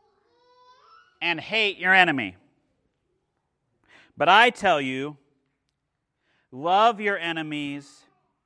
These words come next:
and pray for those who persecute you, that you may be sons of your Father in heaven." I would add sons and daughters, or children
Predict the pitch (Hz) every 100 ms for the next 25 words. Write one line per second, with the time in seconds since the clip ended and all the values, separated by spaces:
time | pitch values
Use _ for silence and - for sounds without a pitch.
0 | _ _ _ _ - 139 - - 185 208
1 | 208 214 170 160 160 156 - _ _ 165
2 | 147 175 160 - - 113 95 95 92 _
3 | _ _ _ _ _ _ _ _ _ _
4 | _ _ _ 139 143 190 175 147 139 -
5 | 175 190 220 247 247 - _ _ 143 143
6 | 143 - 165 165 175 175 180 165 _ _
7 | _ 143 135 123 120 82 131 _ _ _
8 | _ _ _ _ _ _ _ _ _ _
9 | _ 113 120 110 107 98 - 107 98 92
10 | 104 90 - - _ _ - 95 - -
11 | 147 104 85 80